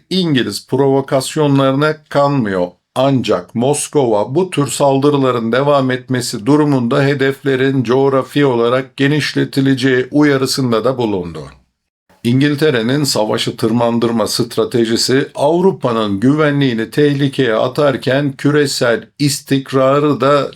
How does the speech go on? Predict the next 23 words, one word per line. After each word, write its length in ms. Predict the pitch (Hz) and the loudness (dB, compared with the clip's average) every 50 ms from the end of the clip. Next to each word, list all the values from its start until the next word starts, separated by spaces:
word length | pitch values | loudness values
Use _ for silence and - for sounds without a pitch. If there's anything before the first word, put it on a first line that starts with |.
| - | -12
çorba 640 | - - - 156 170 220 - 165 165 156 156 180 175 | -12 -6 -2 0 0 0 0 0 0 0 0 0 0
gibi 320 | 147 143 127 131 147 139 | 0 0 0 0 0 0
dağıttı. 640 | 123 117 113 110 104 95 - _ - - 78 71 - _ _ _ _ _ _ _ _ | 2 2 2 2 0 -2 -4 _ -12 -10 -10 -10 -12 _ _ _ _ _ _ _ _
Storm 440 | - - - - - 117 123 123 123 | -16 -16 -8 -2 -2 0 0 0 -2
Shadow 440 | 120 - 127 120 131 127 117 - - | -2 -2 -2 0 0 -2 -4 -4 -4
füzeleriyle 640 | - 117 113 123 123 117 123 127 123 120 107 107 | -4 -2 0 0 0 0 0 -2 -2 -2 -2 0
yapılan 520 | 104 104 110 110 - - 120 113 107 104 - | 0 0 -2 -2 -2 -2 0 0 0 -2 -2
saldırıların 800 | - - - 110 120 120 117 120 127 123 113 113 107 101 98 101 | -4 -4 -2 0 0 0 0 0 0 0 0 0 -2 -2 -2 -2
ardından 1000 | 104 107 117 120 120 117 113 127 123 117 110 113 117 123 131 131 131 131 127 120 110 107 | -2 -2 0 0 0 0 0 -2 0 0 0 0 0 0 0 0 -2 -2 -4 -4 -4 -2
Rusya 540 | 127 139 143 - - - 123 117 120 127 127 - - - | 0 0 0 -2 -4 -2 0 0 0 0 -2 -4 -6 -4
askeri 680 | 123 127 127 - - - 131 131 123 120 117 90 87 87 | -2 -2 -2 -4 -4 -2 -2 0 0 0 -2 -2 0 0
doktrinde 920 | 120 127 127 - - - 135 135 131 127 120 110 120 131 131 101 92 104 | 0 0 0 -2 -4 -2 0 0 0 0 0 0 0 0 -2 -2 -2 -2
değişikliklere 920 | 120 135 139 135 135 - 139 135 131 143 131 131 - - 127 123 120 117 | 0 0 0 0 0 -2 -4 -2 -2 -2 -4 -2 -2 -4 -4 -2 -4 -4
gittiğini 800 | 92 104 120 131 131 - - 135 131 131 131 127 135 143 139 139 - - _ - | -4 -4 -4 -6 -6 -4 0 2 2 2 4 2 2 0 0 -4 -10 -16 _ -2
ve 300 | 95 113 127 131 - - - _ _ _ _ _ | 0 2 2 0 -2 -6 -16 _ _ _ _ _
çok 360 | - - 131 135 135 - - | -6 -4 -4 -4 -4 -4 -4
daha 400 | 117 110 113 120 131 - - 120 | -2 -2 0 -2 -4 -2 -2 -2
agresif 640 | 117 110 113 117 123 120 - 151 147 139 - - - | -2 -2 0 -2 -2 -2 -2 -2 -2 -2 -2 -2 -2
bir 120 | 110 110 | -2 -2
savunma 640 | 110 - - - 117 113 127 131 127 123 113 101 92 | -2 -4 -4 -2 0 0 0 0 0 0 0 -2 -2
stratejisi 1300 | - - - 113 - - - 117 120 120 120 - 127 117 117 117 123 117 - - - 127 120 107 95 92 | -4 -6 -8 -10 -10 -8 -4 -2 -2 -2 -2 -2 -2 -2 0 0 -2 -4 -2 0 0 0 -2 -2 -2 0
benimsediğini 960 | 120 131 131 139 143 135 131 - 135 127 127 120 131 135 131 135 135 131 104 | 0 2 2 0 0 0 0 0 0 0 0 0 2 2 2 2 0 0 0
de 220 | 120 127 143 147 | 0 -2 -2 -2